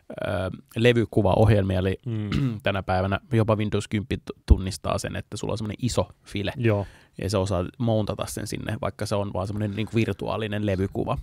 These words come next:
Speaker 2: Siis tuntuu niin hurjalta edes niinku jutella näistä silleen jollekin, joka ei niinku
Speaker 1: <laughs> Niin.
Speaker 2: tavallaan oo koskaan ehkä käyttänyt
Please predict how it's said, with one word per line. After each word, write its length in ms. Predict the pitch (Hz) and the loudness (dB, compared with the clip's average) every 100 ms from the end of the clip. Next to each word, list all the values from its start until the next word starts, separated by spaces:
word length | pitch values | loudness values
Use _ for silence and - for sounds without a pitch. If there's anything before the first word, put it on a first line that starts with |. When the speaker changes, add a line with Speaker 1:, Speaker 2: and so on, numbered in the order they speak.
| - | -6
Speaker 2:
Siis 240 | - 107 | -6 -6
tuntuu 380 | - 135 135 135 | -2 -2 2 2
niin 200 | 139 131 | 2 2
hurjalta 560 | 147 135 107 107 107 | 2 2 2 0 0
edes 140 | 110 107 | -2 -2
niinku 220 | 110 110 | -4 -2
jutella 400 | 117 120 123 104 | -2 0 0 0
näistä 360 | 104 104 - 101 | -2 -4 -4 -4
silleen 380 | 107 107 101 98 - | -2 0 -2 -4 -4
jollekin, 440 | 110 104 - 104 | -2 -2 -4 -6
joka 240 | 101 107 101 | 0 2 2
ei 40 | |
niinku 180 | 104 107 110 - | -4 -4 -6 -2
Speaker 1:
<laughs> 200 | - - | -2 2
Niin. 120 | 247 | 2
Speaker 2:
tavallaan 480 | 120 123 123 120 123 | 4 4 4 2 2
oo 260 | 131 127 135 | 2 0 0
koskaan 540 | - 147 - - 110 113 | -2 -2 -2 -2 -2 0
ehkä 180 | 104 - | -4 -4
käyttänyt 520 | 143 135 135 110 110 | 0 0 0 -4 -4